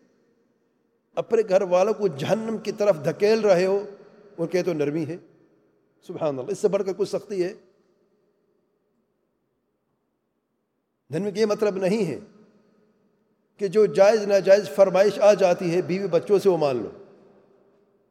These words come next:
کہتے بڑا کمال کا ہے، میرا خاوند بڑا کمال کا ہے۔ بچے کہتے ہمارا بابا بڑا کمال کا ہے۔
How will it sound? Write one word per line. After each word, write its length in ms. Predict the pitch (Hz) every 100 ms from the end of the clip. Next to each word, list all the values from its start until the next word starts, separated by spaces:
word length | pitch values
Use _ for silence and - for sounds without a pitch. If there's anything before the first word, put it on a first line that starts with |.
| - - - _ _ _ _ _ _ _ _ _ _
کہتے 220 | 170 180
بڑا 200 | 175 196
کمال 360 | 190 160 147 135
کا 180 | 127
ہے، 60 | 104 87 - - _ _ _ _ _ _ _ _ -
میرا 180 | 160 185
خاوند 280 | 190 202
بڑا 180 | 190 208
کمال 360 | 190 180 160 139
کا 180 | - 95
ہے۔ 60 | - _ _ _ _ 139
بچے 200 | 156 190
کہتے 120 | 180
ہمارا 220 | 196 202
بابا 260 | 190 196 202
بڑا 180 | 202
کمال 360 | 202 180 160 131
کا 140 | 117
ہے۔ 80 | 98